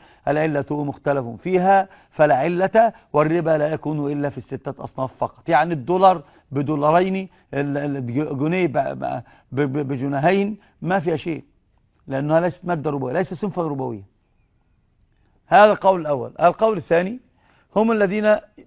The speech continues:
أهل الت-، أهل التعليل، هم يفارقون الظاهرية،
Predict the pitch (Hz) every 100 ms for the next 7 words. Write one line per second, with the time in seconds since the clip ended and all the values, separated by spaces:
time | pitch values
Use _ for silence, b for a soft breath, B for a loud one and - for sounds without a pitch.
0 | - - 170 160 147 - 156 139 147 -
1 | 131 151 202 135 - _ _ _ _ _
2 | _ - 185 220 190 175 175 202 214 202
3 | 165 135 160 180 180 120